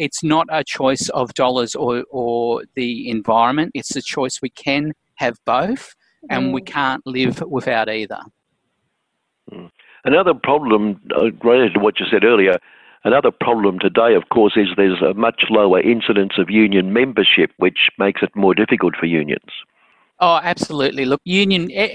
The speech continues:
Speaker 1: everything's tougher. You know, um, union membership is, is down. Uh, unions are really, they've been ring-fenced with regulations about what they can legitimately do.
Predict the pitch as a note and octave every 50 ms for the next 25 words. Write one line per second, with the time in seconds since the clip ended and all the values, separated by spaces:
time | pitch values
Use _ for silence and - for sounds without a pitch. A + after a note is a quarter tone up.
0 | F#3+ F#3+ F#3+ G3 - F#3 C#3+ C3+ - - - D3+ D3 - - - - _ _ _
1 | _ _ _ _ _ _ - C3 C3 C3 C3 D#3 F3+ - - D3 C3+ B2+ C3 C3
2 | C3 B2+ C#3 - - D3+ D3+ D#3 E3+ F3 F3 E3+ D3+ D3 D3+ D3+ D3+ D3+ B2+ -
3 | - D3+ C#3+ C#3+ - - - C#3 C3 C3 B2+ A#2+ - - - - C#3+ C3+ B2 A#2
4 | - - B2+ B2+ C3+ C#3+ D3 D3 D3 D3 D3+ - _ _ _ _ _ _ _ -
5 | B2+ B2 A#2+ A#2 B2 A#2+ C3+ C#3 D3 D#3+ E3 E3+ E3 D3+ C3 - C3+ B2 A#2+ B2
6 | C3+ D3+ D#3+ D#3+ D#3+ D3+ C#3+ B2+ A#2 B2 A#2+ A2+ - - A#2+ A2+ A2 A2 A#2 A#2+
7 | C#3 D#3+ F3+ F#3 E3 - - F3+ F3 F3+ - - - B2 G#2+ - B2 C3 D3+ D3+
8 | D3 C#3+ C#3 C#3 C#3+ D#3 C#3+ - - D#3 D3 C3+ B2 A2 A#2 A2 G#2+ - B2 C3
9 | D3 - C#3+ C#3 - - C#3+ C#3+ C#3 B2+ - - C#3+ C3+ C#3 C#3+ C#3 A#2+ C3+ A#2+
10 | A2 - - C3+ C#3 D3 D3+ D#3+ D#3+